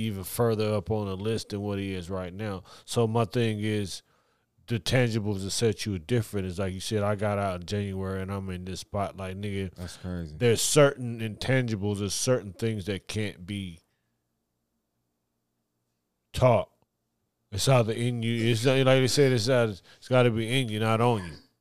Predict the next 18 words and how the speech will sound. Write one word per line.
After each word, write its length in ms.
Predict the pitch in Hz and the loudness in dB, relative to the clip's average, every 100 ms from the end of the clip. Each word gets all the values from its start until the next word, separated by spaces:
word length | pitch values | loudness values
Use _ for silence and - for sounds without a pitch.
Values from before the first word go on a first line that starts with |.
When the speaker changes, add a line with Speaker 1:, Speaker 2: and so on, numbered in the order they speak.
| _ _ _ _ | _ _ _ _
Speaker 1:
You 160 | 104 117 | -4 -2
know 60 | 113 | 0
what 80 | 104 | -2
I 40 | |
mean? 400 | 104 117 113 104 - _ _ | -2 -2 -2 -4 -10 _ _
So 460 | - 127 110 98 - _ _ _ - | 4 6 6 2 -6 _ _ _ -6
your 140 | 117 | -4
inspiration, 920 | 104 131 127 - 107 110 139 127 120 110 | -2 0 -2 -2 0 6 6 6 2 -2
your 120 | 104 | -4
story 460 | - 135 143 117 | 2 4 4 4
is, 180 | 110 98 | 0 0
like, 160 | 113 107 | -2 0
I'm 300 | 110 113 110 | 0 0 -2
always 340 | 110 113 104 | -2 -2 -4
gonna 180 | 101 95 | -8 -6
say 300 | - 123 123 | -2 0 0
that 160 | 104 95 | 0 -4
is, 300 | 95 87 | -6 -8